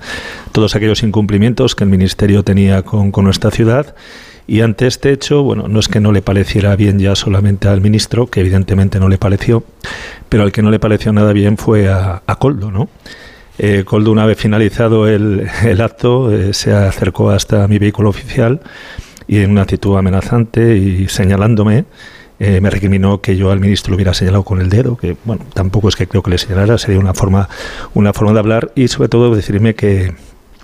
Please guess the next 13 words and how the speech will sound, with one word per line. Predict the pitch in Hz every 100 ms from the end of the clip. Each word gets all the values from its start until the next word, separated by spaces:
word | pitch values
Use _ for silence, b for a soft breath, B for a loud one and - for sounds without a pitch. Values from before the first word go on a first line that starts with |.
| - - -
que | 110 98
el | 98
ministro | 107 104 113
se | 127
merecía | 104 -
un | 113
respeto | 110 - 104 117
como | 113 117
secretario | 113 101 98 107 110
de |
organización | 113 110 110 - 104 110 101
del | 101
partido. | 101 98 - 127